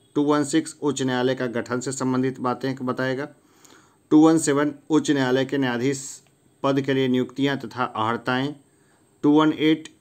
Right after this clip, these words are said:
उच्च न्यायालय में उच्चतम न्यायालय से संबंधित कुल प्रावधानों को लागू होना।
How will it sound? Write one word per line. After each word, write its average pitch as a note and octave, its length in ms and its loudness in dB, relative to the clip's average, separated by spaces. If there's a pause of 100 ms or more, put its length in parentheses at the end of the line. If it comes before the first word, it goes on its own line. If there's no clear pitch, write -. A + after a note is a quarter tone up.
(300)
उच्च D3 200 0
न्यायालय C#3 360 0
में C#3+ 120 -2
उच्चतम C3+ 380 -4
न्यायालय C3+ 280 0
से C#3 140 -6
संबंधित C3 480 -2
कुल D#3+ 220 2
प्रावधानों B2 560 -2
को C3 100 -4
लागू A#2 340 0
होना। C3+ 320 -2